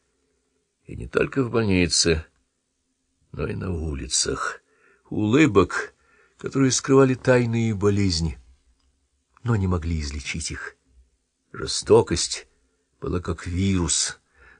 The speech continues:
зараза, распространявшаяся словно эпидемия по всему миру, и вылечить её было, наверное, невозможно. Всё, что он мог сделать, это продолжать пытаться.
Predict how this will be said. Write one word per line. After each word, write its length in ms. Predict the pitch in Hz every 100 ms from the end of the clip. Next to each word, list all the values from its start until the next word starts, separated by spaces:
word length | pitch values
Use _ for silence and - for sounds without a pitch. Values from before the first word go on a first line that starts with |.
| -
зараза, 880 | 90 90 95 98 104 95 85 85 - - -
распространявшаяся 1300 | - 92 - 95 87 - 95 95 101 90 - 92 95
словно 360 | - 87 92 87
эпидемия 720 | 85 82 80 98 98 92 82
по 140 | 76
всему 340 | 78 - 78 78
миру, 400 | 90 110 98 85 - - _
и 140 | - 104
вылечить 680 | 87 107 113 95 - 82
её 180 | 87 82
было, 220 | 78 82
наверное, 480 | 78 78 76 71 67
невозможно. 960 | 67 78 101 82 85 85 82 - 76 - _ _ _ _ _ _ _
Всё, 180 | - -
что 120 | 73
он 80 | 60
мог 380 | 57 65 95 90
сделать, 540 | 76 - - 76 71
это 240 | - - - _ _ _ -
продолжать 520 | - - - - -
пытаться. 500 | - - - - -